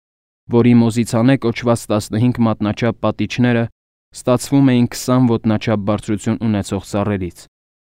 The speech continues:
Գետնանուշի յուղ, չիլոբե կոչված բաց կապտավուն ոլոր, որի ծաղիկները հիշեցնում են Սորգոյի շիլայի մի քիչ անդուրեկան հոտը։ Տեղական սուրճ, շաքարեղեգ, որի հյութից օշարակ են պատրաստում,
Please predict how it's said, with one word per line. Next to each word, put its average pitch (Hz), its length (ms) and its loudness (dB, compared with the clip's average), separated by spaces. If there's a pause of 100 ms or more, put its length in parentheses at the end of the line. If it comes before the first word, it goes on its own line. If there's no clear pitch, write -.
(240)
Գետնանուշի 120 720 4
յուղ, 117 260 2 (480)
չիլոբե 120 500 4
կոչված 113 560 -2
բաց 113 280 0
կապտավուն 110 600 -2
ոլոր, 104 380 -2 (560)
որի 139 240 4
ծաղիկները 127 600 2
հիշեցնում 120 640 2
են 120 80 2
Սորգոյի 110 520 0
շիլայի 110 440 0
մի 107 140 2
քիչ 113 240 -4
անդուրեկան 104 680 -2
հոտը։ 101 300 -6 (680)
Տեղական 123 480 2
սուրճ, - 360 -6 (600)
շաքարեղեգ, 117 800 0 (440)
որի 123 260 4
հյութից 123 420 2
օշարակ 123 480 0
են 90 100 -2
պատրաստում, 92 600 -8